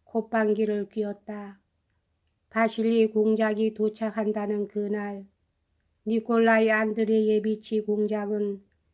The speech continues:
그가 오기 때문에 기분이 나빠진 것이었는지,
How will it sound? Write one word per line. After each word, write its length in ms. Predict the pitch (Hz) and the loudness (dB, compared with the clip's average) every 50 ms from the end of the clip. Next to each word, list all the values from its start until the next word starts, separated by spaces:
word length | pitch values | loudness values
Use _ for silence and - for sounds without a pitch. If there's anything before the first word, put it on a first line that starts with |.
| _ _ _ | _ _ _
그가 400 | _ - - 226 226 226 226 226 | _ -6 -2 4 6 8 8 8
오기 300 | 220 220 208 226 220 214 | 6 6 4 2 2 2
때문에 480 | 220 226 214 214 220 220 214 220 220 214 | 2 0 0 2 4 4 4 4 4 2
기분이 480 | 214 - 220 214 202 220 214 214 214 214 | 0 -2 -4 -2 2 2 2 4 2 2
나빠진 640 | 208 208 202 - - 214 208 196 202 214 208 208 | 0 -2 -6 -6 -4 -6 -6 -4 -4 -4 -4 -2
것이었는지, 1160 | 208 208 208 196 - - 208 202 202 208 202 208 202 202 196 196 208 208 202 202 196 196 | -2 -2 -4 -4 -4 -6 -6 -4 -2 -2 -2 -2 -2 -4 -4 -4 -6 -6 -6 -6 -8 -10